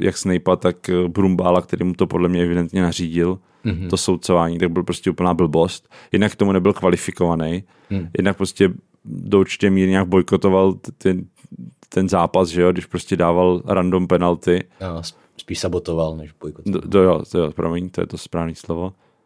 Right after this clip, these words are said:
Speaker 1: A vlastně ve výsledku, jako,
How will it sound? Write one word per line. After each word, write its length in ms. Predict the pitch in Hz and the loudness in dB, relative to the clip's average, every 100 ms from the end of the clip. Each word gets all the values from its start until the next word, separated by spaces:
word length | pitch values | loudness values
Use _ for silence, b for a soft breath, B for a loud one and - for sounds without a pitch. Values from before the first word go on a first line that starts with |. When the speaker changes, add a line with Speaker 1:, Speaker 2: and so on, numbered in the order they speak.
| _ _ _ | _ _ _
Speaker 1:
A 480 | 92 90 85 87 87 - _ _ - | 2 4 4 2 -2 -10 _ _ -2
vlastně 320 | 107 - 110 | 0 4 4
ve 120 | 101 | 4
výsledku, 840 | 104 - 107 - 104 101 98 - - _ | 4 2 2 2 4 6 6 4 -4 _
jako, 500 | 101 - 101 98 95 | -4 2 4 4 4